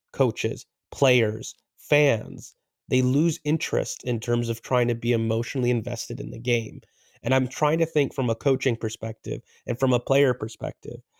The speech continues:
how are you going to go in and, um, kind of accept the fact that match officials are going to allow that to happen to you? And that's a separate issue to how we play,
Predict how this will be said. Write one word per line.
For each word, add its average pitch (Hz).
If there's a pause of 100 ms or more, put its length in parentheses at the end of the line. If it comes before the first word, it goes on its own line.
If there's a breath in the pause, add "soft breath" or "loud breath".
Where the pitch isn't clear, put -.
(160 soft breath)
how 151
are 165
you 175
going 135
to 131
go 123
in 113 (340)
and, 117 (160)
um, 117 (220)
kind 127
of 123
accept -
the 143
fact 113 (260)
that 120
match 131
officials 117
are 113
going 117
to 120
allow 113
that 110
to -
happen - (340)
to 120
you? - (380)
And 123
that's 147
a 139
separate 147
issue 120
to 113
how 120
we 120
play, 120